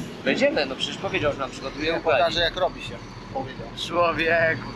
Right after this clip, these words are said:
Speaker 1: to się jeszcze zdziwisz. Jesteśmy tak obżarci, że umieramy naprawdę, więc, e, to było bez sensu, żeśmy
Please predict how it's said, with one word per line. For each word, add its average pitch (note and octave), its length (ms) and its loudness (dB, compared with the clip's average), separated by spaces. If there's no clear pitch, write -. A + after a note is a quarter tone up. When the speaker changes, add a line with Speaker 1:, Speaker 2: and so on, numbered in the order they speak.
Speaker 1:
to D3+ 60 0
się E3+ 160 2
jeszcze D#3 380 0
zdziwisz. C#3 380 -2
Jesteśmy - 320 -6
tak F3+ 180 2
obżarci, E3+ 640 0
że D#3 140 4
umieramy D3+ 480 4
naprawdę, A#2 540 2
więc, A2 360 -4
e, A#2+ 580 6
to D3+ 60 -8
było D3 160 -2
bez D3 200 0
sensu, D#3 340 0
żeśmy C3+ 200 -6